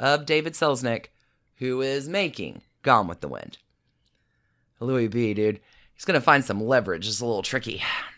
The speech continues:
Clark does not have the money to pay Rhea off.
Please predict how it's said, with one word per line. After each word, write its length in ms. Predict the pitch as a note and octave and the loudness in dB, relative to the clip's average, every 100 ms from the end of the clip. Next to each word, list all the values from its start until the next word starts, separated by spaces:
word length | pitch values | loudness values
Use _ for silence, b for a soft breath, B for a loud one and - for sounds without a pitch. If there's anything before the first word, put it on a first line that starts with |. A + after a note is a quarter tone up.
| _ | _
Clark 320 | - G3 C4+ A#3 | -2 4 4 2
does 160 | D3+ | -4
not 260 | D#3 D3+ C3+ | 2 2 4
have 180 | D#3+ C#3+ | 0 0
the 60 | |
money 260 | C3 B2+ C3+ | 0 0 0
to 100 | A2 | -2
pay 240 | - C3 | -2 0
Rhea 320 | B2+ B2 B2 | 0 0 -2
off. 380 | - B2 C#3+ - | 2 2 2 -2